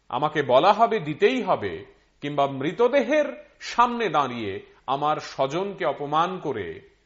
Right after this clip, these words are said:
তারা কেউ কিছু বলবেন, আমরা চুপ করে মেনে নেব, তাও হবে না।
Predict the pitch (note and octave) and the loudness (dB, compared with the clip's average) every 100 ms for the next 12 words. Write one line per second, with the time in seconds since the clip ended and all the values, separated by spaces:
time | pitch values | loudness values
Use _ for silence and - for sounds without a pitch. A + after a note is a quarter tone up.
0 | - C3 C3 C#3+ C3 C3 - B2 B2+ C#3 | -6 -4 -4 -6 -8 -8 -12 -6 -4 -4
1 | G#2 F2+ G#2+ A#2 A#2 C3+ B2 A2+ G#2+ A#2 | -6 -10 -8 -8 -8 -10 -12 -10 -10 -10
2 | B2 F#2+ D#2+ - _ _ A2+ G2+ F2+ E2 | -10 -12 -14 -20 _ _ -2 -2 -6 -14
3 | D#2 | -16